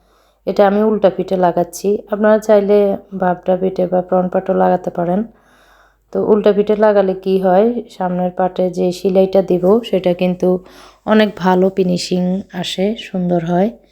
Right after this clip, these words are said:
দেখে দেখেই সেলাই করা যায়। তো এটা হলো আপনাদের ইচ্ছে অনুযায়ী আপনারা লাগিয়ে নিতে পারেন। আপনারা দেখতে পাচ্ছেন আমি গলা সহ রাউন্ড করে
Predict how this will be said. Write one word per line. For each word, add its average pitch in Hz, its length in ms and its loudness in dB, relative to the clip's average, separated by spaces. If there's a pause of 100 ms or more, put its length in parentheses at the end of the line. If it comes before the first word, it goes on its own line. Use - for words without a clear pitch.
(540)
দেখে 185 320 2
দেখেই 185 360 2
সেলাই 175 340 0
করা 175 260 0
যায়। 180 280 0 (200)
তো 196 100 -4 (160)
এটা 196 240 -4
হলো 202 260 4
আপনাদের 180 480 0
ইচ্ছে 180 320 -4
অনুযায়ী 175 360 -2
আপনারা 170 400 -4 (680)
লাগিয়ে 180 260 2
নিতে 170 240 -4
পারেন। 175 320 -2
আপনারা 202 280 -2
দেখতে 202 320 -2
পাচ্ছেন 208 340 -2
আমি 185 180 0
গলা 180 400 2
সহ 190 300 -4
রাউন্ড 175 420 -2
করে 190 280 -2